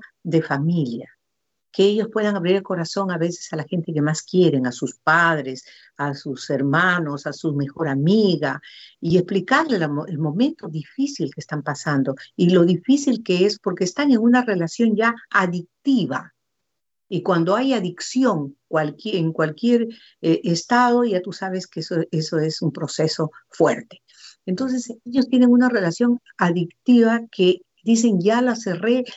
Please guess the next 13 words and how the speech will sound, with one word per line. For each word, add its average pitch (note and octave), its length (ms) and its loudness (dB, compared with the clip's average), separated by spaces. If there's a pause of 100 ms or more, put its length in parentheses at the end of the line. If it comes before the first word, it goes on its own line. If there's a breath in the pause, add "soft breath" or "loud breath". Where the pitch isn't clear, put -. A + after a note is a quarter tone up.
la F3+ 220 4
voy A#3+ 260 2
a A#3 80 -2
cerrar", A3+ 460 -2
pero A#3 180 4
de F#3 100 0
repente A3+ 360 -4
regresan. E3+ 680 -2 (320 loud breath)
O F#3+ 100 2
de G#3 80 6
repente C4 420 2
terminan, G3 1000 0 (560)
"Ya, A#3+ 340 -2